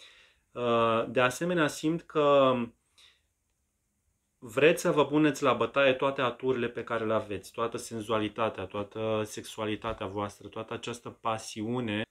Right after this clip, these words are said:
pentru a atrage persoana aceasta, pentru a vă vedea, pentru a, uh, fi prezentă. Optul de, uh, de spade mi-arată totuși cumva că din anumite, uh,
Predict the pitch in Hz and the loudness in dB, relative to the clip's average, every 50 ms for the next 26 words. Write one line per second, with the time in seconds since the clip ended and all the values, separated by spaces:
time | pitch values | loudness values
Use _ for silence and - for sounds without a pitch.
0 | _ _ 127 127 123 120 - 131 120 113 113 113 - - 135 139 143 139 120 - | _ _ -4 -4 -4 -2 0 2 4 4 4 2 -2 0 2 4 4 4 4 0
1 | 117 104 - 110 104 - - 110 101 98 98 95 - 104 101 - - 101 95 - | -4 -6 -6 -8 -10 -10 -10 -8 -8 -6 -8 -8 -10 -14 -14 -12 -14 -14 -10 -8
2 | 107 104 104 104 110 113 110 107 107 104 104 101 104 104 98 98 101 117 113 104 | -8 -8 -8 -8 -6 -4 -2 0 0 0 0 0 0 -2 -4 -4 -2 -2 -2 -2
3 | 101 117 107 101 98 127 135 131 113 - - 110 104 101 95 - 107 107 104 101 | 0 -2 -4 -2 -2 0 0 0 0 0 -4 -8 -10 -10 -10 -8 -6 -4 -4 -2
4 | 101 101 101 101 101 104 101 - _ 113 110 104 - - - 131 131 131 127 113 | -2 -4 -4 -4 -6 -8 -10 -12 _ -12 -12 -12 -12 -10 -10 -10 -6 -2 -2 0
5 | 107 101 107 131 143 139 127 101 - 107 95 92 90 - _ _ _ _ _ _ | -2 0 0 0 0 0 0 -2 -4 -6 -8 -8 -10 -12 _ _ _ _ _ _
6 | _ _ _ _ _ _ _ _ _ _ _ _ _ _ _ _ _ _ - _ | _ _ _ _ _ _ _ _ _ _ _ _ _ _ _ _ _ _ -20 _
7 | _ _ - - - - - - - - - _ 123 123 - - - - 180 170 | _ _ -20 -20 -20 -20 -20 -20 -20 -20 -14 _ 2 4 4 4 4 2 4 4
8 | 151 135 120 120 127 127 127 123 120 117 117 110 110 107 - - - 117 113 110 | 4 4 2 2 4 6 6 8 8 8 8 6 4 2 0 -2 -2 -2 0 0
9 | 110 104 98 110 107 - - - 127 139 147 147 147 135 131 123 131 135 135 - | 0 -2 -2 -4 -4 -6 -4 -2 -2 -2 0 2 2 2 2 2 2 0 2 0
10 | 139 - - _ _ - 131 143 143 - 156 135 - - - - 131 117 110 98 | -2 -2 -4 _ _ 0 0 0 2 0 -2 -2 -2 -4 -4 -6 -6 -6 -6 -4
11 | 98 113 123 131 143 147 143 - - - 127 120 117 117 110 104 104 123 123 143 | 0 2 4 4 4 2 2 -2 -4 -4 -2 0 2 2 2 0 -2 -2 0 0
12 | 147 151 139 127 120 117 123 135 135 131 - 135 131 127 123 120 117 113 107 95 | 2 2 2 2 2 2 0 0 0 -2 -2 0 0 2 4 4 4 4 2 -2
13 | 92 _ _ - 107 104 104 101 101 101 98 98 98 98 | -6 _ _ -8 -6 -4 -2 -2 -2 -2 -2 -2 -4 -4